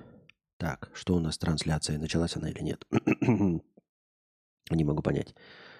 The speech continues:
Вроде началась. Здравствуйте, здравствуйте, здравствуйте, здравствуйте. Фуф. С вами вновь ежедневный подкаст Константина К.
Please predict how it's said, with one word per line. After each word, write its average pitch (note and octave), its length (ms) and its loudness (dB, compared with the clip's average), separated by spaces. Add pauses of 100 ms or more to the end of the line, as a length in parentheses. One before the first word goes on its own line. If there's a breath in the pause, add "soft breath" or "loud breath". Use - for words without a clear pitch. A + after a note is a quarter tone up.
(140 loud breath)
Вроде - 280 2
началась. - 380 -2 (720 loud breath)
Здравствуйте, E2 400 4
здравствуйте, - 380 2
здравствуйте, - 400 -2
здравствуйте. - 480 -4 (400 loud breath)
Фуф. G2 160 -14 (960 loud breath)
С - 140 -4
вами F#2+ 160 6
вновь F2+ 260 2
ежедневный F2 500 4
подкаст - 440 0
Константина - 640 -2
К. G#2+ 340 0